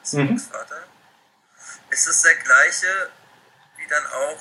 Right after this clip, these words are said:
Speaker 1: äh, in den neunzigern oder Ende der achtzigern bei, bei Next Generation der gleiche Schauspieler?
Speaker 2: Ich weiß nicht, wann der das erste Mal auftaucht, wann
Speaker 1: Auch in so einer Doppelfolge von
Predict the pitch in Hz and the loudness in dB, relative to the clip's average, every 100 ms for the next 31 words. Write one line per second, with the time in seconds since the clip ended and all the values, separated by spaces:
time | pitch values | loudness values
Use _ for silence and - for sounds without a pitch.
0 | - - 131 123 127 127 143 135 131 127 | -12 -2 -2 0 -4 -2 0 0 0 0
1 | 147 - 175 160 160 160 - - - - | 0 -2 -4 -2 2 2 0 -6 -4 -4
2 | - 135 139 135 - - - 156 143 147 | -4 -2 0 2 0 0 -4 -2 -2 -2
3 | - 135 131 - 131 127 131 - 135 120 | 2 2 2 2 -2 0 -2 -2 -2 0
4 | 117 - - - - - - - - - | 0 -2 -4 -6 -4 -6 -6 -12 -14 -16
5 | - - - _ 135 123 135 135 139 135 | -18 -18 -20 _ -6 4 4 4 0 2
6 | 135 123 - 123 - 113 117 151 - 113 | 4 4 4 -2 -2 0 2 0 -2 -4
7 | 110 120 123 120 - _ _ _ _ - | -4 -6 -10 -10 -12 _ _ _ _ -20
8 | - - - 139 - - - - - - | -12 -6 0 0 2 0 0 -2 -2 -4
9 | - - - - _ _ _ _ - - | -6 -8 -12 -20 _ _ _ _ -10 -8
10 | - 156 151 - 151 156 165 156 - 143 | -6 -4 2 4 4 2 -2 -6 -2 2
11 | 139 139 135 139 | 4 2 -4 -8